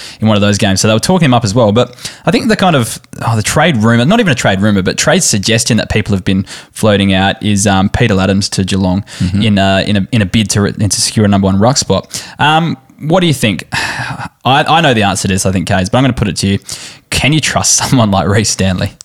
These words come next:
Speaker 2: Uh, well, he's thirty-one
Speaker 1: Yeah.
Speaker 2: in December. So, like, what are you, what are you doing with him? Would you keep him? I don't know. Like,
Speaker 1: If you're desperate for a ruckman, what do you reckon? Do you, do you roll with him? Do you reckon he's kind of,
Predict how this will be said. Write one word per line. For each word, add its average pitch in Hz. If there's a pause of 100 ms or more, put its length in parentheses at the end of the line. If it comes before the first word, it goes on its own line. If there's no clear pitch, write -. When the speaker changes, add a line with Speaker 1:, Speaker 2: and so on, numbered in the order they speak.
(100)
Speaker 2:
Uh, 127
well, 120
he's 131
thirty-one 95
Speaker 1:
Yeah. -
Speaker 2:
in 92
December. 78
So, 90
like, 90
what 98
are -
you, 87 (140)
what 90
are -
you 90 (340)
doing 95
with 101
him? 135
Would 107
you -
keep -
him? 196
I 139
don't 120
know. 175 (120)
Like, -
Speaker 1:
If 123
you're 151
desperate 185
for 165
a 123
ruckman, 107
what 107
do 104
you 98
reckon? 95
Do -
you, 101
do -
you 117
roll 120
with 123
him? 120
Do 117
you 123
reckon 117
he's 107
kind 113
of, 101